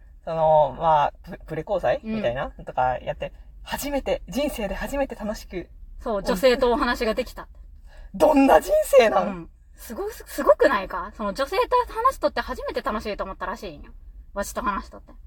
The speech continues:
Speaker 2: まあ、そりゃそうよな。だって、お前が興味のあることの話題をわしは喋っただけじゃけん。
Speaker 1: はいはいはい。
Speaker 2: まあ、だって、あの、思ったけど、私結婚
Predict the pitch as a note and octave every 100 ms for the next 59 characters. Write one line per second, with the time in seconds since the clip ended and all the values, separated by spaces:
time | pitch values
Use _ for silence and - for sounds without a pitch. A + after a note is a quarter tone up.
0 | - - - - C4+ G#4 A#4+ - D5 G#4
1 | C4 A#3+ B3+ C4+ A#3+ A3 - - - -
2 | F#4+ G#4+ B4 B4 - - - - - -
3 | A#4+ F4+ C4+ D4+ C#4+ E4+ G#4 G#4+ D#4+ C4+
4 | C4+ C4 B3 A#3+ A#3+ C4 A#3 B3 F#3+ F#3
5 | G3 F3+ F3 D#3+ - - - E3+ D3+ D3
6 | C#3 F3 G3 F#3 - A#3 A#3+ C#4+ A#3 A3
7 | G#3 - A3+ G#3+ A#4 F#5 - D#4+ A#3 A3
8 | G#3+ A3 - - C#4+ -